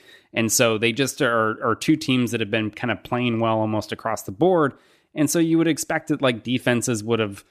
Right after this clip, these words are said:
you know, been able to slow up, slow 'em up a little bit or something like that, and you get a game that, you know, has a score that's maybe half this. But it, it was, uh, it was wild, man. It was definitely a lot of fun to watch.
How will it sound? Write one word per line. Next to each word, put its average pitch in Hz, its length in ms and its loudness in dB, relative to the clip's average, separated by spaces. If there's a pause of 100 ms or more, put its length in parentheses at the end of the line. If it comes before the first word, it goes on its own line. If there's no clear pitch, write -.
(420)
you 180 120 -2
know, 95 100 0
been 135 240 0
able 113 240 2
to 107 100 0
slow 104 460 0
up, - 240 -6
slow 147 240 2
'em 139 140 2
up 120 160 -2
a - 20 -4
little 123 500 2
bit 110 280 -4
or 110 80 -2
something 143 180 0
like 117 140 2
that, 110 180 2
and 113 100 -6
you 107 60 -4
get 110 140 0
a 113 60 -2
game 113 320 2
that, 117 160 -2
you 120 100 -2
know, 104 100 -2
has 113 220 2
a 104 80 -6
score 113 400 0
that's 104 200 -4
maybe 107 240 0
half 117 360 -6
this. - 260 -8
But 101 340 0
it, 113 200 2
it 113 100 0
was, 135 340 0
uh, 104 440 2
it 110 80 -2
was 143 120 0
wild, 113 280 0
man. 95 120 -4
It 104 60 -4
was 107 160 -2
definitely 113 320 -2
a 110 60 0
lot 107 160 0
of 104 60 -4
fun 104 180 -2
to 98 60 -2
watch. 104 360 -4